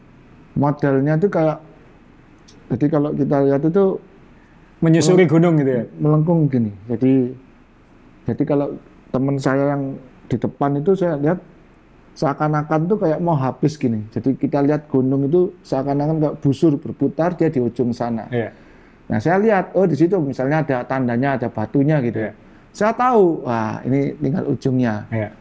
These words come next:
Speaker 1: Lama-lama waktu itu Isna ya,
Speaker 2: Iya.
Speaker 1: ya mendekat gitu.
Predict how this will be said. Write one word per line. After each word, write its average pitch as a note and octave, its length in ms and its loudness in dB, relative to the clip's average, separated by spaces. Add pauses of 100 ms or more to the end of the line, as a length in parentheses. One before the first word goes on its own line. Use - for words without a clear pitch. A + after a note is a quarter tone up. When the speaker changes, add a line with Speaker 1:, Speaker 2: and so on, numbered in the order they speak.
(200)
Speaker 1:
Lama-lama D3 600 0 (580)
waktu B2 260 -4
itu C#3+ 160 -2 (280)
Isna C3+ 320 -2
ya, G#2+ 180 -4 (100)
Speaker 2:
Iya. A#2+ 140 -2
Speaker 1:
ya A2+ 120 -2 (580)
mendekat A2+ 540 -2
gitu. A2+ 200 -8